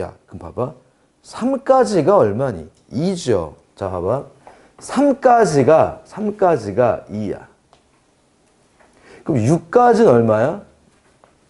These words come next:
사죠, 사. 육까지는. 그럼 구까지가 얼마겠니?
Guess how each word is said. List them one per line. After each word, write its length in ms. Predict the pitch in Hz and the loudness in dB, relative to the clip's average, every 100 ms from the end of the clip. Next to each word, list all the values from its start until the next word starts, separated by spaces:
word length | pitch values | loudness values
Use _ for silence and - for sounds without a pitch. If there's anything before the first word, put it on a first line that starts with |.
| _ _ | _ _
사죠, 420 | - - 143 196 | -12 -6 0 0
사. 320 | - - - - 110 | 0 -6 -12 -14 -10
육까지는. 520 | 120 127 107 82 78 - _ _ _ _ _ _ _ _ _ _ - | -2 2 2 0 -16 -20 _ _ _ _ _ _ _ _ _ _ 0
그럼 260 | 254 254 | 2 2
구까지가 840 | - 151 147 - 262 247 233 226 226 | 0 -2 0 2 4 6 4 4 6
얼마겠니? 640 | 135 131 127 156 120 78 | 6 6 4 4 -4 -8